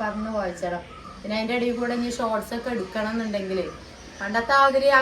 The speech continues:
കോമഡി ഒന്നല്ലല്ലോ വിടുക അല്ലേ? പിന്നെ എന്താ നിങ്ങളെയൊക്കെ വിശേഷം മുത്തുമണികളെ? വിശേഷങ്ങളൊക്കെ പറയ്. പിന്നെ ഇന്നത്തെ വിശേഷം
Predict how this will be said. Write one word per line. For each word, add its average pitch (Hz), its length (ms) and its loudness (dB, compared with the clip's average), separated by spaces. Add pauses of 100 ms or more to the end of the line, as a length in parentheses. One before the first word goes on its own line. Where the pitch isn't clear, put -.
കോമഡി 262 520 6
ഒന്നല്ലല്ലോ 254 500 2
വിടുക 220 280 2
അല്ലേ? 220 200 2 (1600)
പിന്നെ 269 240 4
എന്താ 311 220 6
നിങ്ങളെയൊക്കെ 285 420 6
വിശേഷം 254 440 4 (500)
മുത്തുമണികളെ? 240 640 0 (120)
വിശേഷങ്ങളൊക്കെ 254 760 2 (100)
പറയ്. 240 280 4 (720)
പിന്നെ 220 400 0 (220)
ഇന്നത്തെ 254 360 2 (100)
വിശേഷം 240 480 2